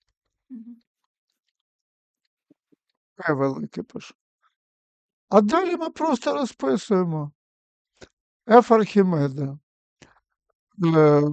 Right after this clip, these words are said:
Speaker 2: ро гасу на Ж. Ну, ми опускаємо деталь повністю, тому я просто пишу В. А що таке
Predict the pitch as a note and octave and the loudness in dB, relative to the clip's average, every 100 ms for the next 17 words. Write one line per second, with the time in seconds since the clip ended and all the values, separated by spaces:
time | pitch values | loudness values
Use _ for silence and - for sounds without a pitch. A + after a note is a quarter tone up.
0 | D#3+ E3+ - _ _ E3+ G3+ B3 F#3 C#3 | -4 -10 -12 _ _ -2 2 4 4 4
1 | C#3+ C3 B2 - E3 F3 _ _ _ _ | 2 2 -2 -8 -8 -8 _ _ _ _
2 | _ _ _ _ _ _ _ _ _ _ | _ _ _ _ _ _ _ _ _ _
3 | _ D#3 F#3 G#3 B2 A#2 D3 C3+ B2 C3 | _ -4 0 0 0 -4 -2 0 -2 -6
4 | D3+ _ _ _ _ _ _ _ _ _ | -12 _ _ _ _ _ _ _ _ _
5 | _ _ _ - E3+ G#3+ F3+ G3+ E3+ E3+ | _ _ _ -8 -2 0 2 2 0 -4
6 | - F#3+ F3 D#3 D3+ D#3 - E3+ C3+ G#3+ | 0 4 6 4 0 -2 4 2 2 -2
7 | G3+ D#3 C3+ - C3+ D#3+ D#3 E3 D3 D#3+ | 0 -2 -4 -6 -2 -2 2 2 0 -2
8 | E3+ - D3 - C#3 - D3+ B2+ C3 A#2 | -4 -4 -6 -6 -10 -6 -6 -4 -4 -4
9 | A#2 D3 _ _ _ _ _ _ _ _ | -8 -14 _ _ _ _ _ _ _ _
10 | _ _ _ _ _ _ _ _ _ - | _ _ _ _ _ _ _ _ _ -6
11 | E3+ - B3+ C4 A3 F#3+ G3+ G3+ G#3+ | -4 -2 -4 0 0 0 2 6 6